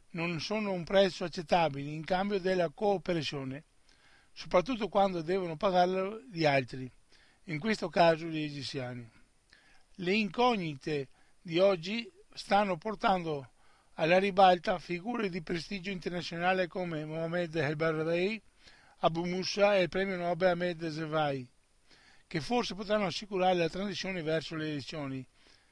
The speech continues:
ma difficilmente il ruolo di queste personalità potrà andare oltre la transizione e il loro peso a livello internazionale non può essere considerato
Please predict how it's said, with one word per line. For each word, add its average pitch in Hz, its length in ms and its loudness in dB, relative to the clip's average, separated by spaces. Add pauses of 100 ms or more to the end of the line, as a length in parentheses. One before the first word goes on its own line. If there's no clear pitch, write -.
(220)
ma 143 120 2
difficilmente 190 800 -2
il 170 160 2
ruolo 190 320 2
di 170 120 -6
queste 170 280 -4
personalità 185 800 -2 (800)
potrà 190 360 8
andare 175 580 8
oltre 214 500 -2
la 185 180 6
transizione 196 1160 0
e 165 180 -4
il 170 80 -2
loro 185 300 -2
peso 170 560 0
a 147 60 -2
livello 170 640 0
internazionale 175 1080 -2 (520)
non 170 220 -2
può 185 180 4
essere 185 420 4
considerato 175 1080 0